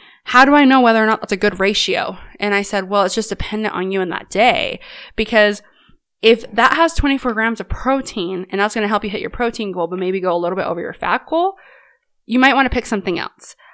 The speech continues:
I always say you can go over or under, like, about twenty in grams of macros, um, and you'll be okay as long as you're not consistently doing that. But if you're like, "Okay,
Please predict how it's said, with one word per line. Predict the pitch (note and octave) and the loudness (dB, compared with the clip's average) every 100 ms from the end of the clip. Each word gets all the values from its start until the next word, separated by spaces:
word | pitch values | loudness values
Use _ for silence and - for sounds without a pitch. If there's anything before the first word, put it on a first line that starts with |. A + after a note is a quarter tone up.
| _ | _
I | A3 C#4+ | 4 6
always | D#4 D#4 D4 | 6 2 0
say | C4+ B3+ C4 C4 B3+ _ | 0 0 2 0 -4 _
you | A#3 | -6
can | A#3 | -4
go | A3 G#3+ G#3+ | 0 2 2
over | - G3 G3+ | 2 0 0
or | G#3+ G3+ F#3 | -2 -2 -4
under, | F#3 F#3 G3 G3+ _ _ | -4 -4 -6 -8 _ _
like, | F#3 | -8
about | F#3 - | -4 -4
twenty | - - F3+ G3 A3+ G#3 | -4 -4 -2 -2 -4 -6
in | G3+ | -6
grams | G3 G3 G3+ G#3 | -4 -4 -2 -6
of | G#3 _ | -8 _
macros, | G3+ G3 - G#3+ B3+ - _ - - - _ | -6 -6 -4 -4 -4 -8 _ -20 -20 -20 _
um, | G3 F3+ E3 - | 2 2 0 -4
and | F#3+ F3+ | -6 -4
you'll | F3 | -4
be | F3+ | -6
okay | F3 - - F3+ F3 F#3+ | -8 -12 -14 -10 -6 -2
as | B3 G3 | 0 0
long | F#3 | -2
as | F3+ | -2
you're | F3 | -6
not | - | -6
consistently | F3+ - - - C4 | -8 -4 -4 -4 -4
doing | C#4 D4 | -2 0
that. | D#4+ F4 F#4+ - - - - - | 0 0 -2 -8 -20 -18 -20 2
But | A#3+ A#3 | 6 6
if | A3+ A#3+ | 6 2
you're | A3 | 2
like, | G#3+ G#3 | 0 0
"Okay, | - C4+ B3+ G3 - | -2 2 2 0 -4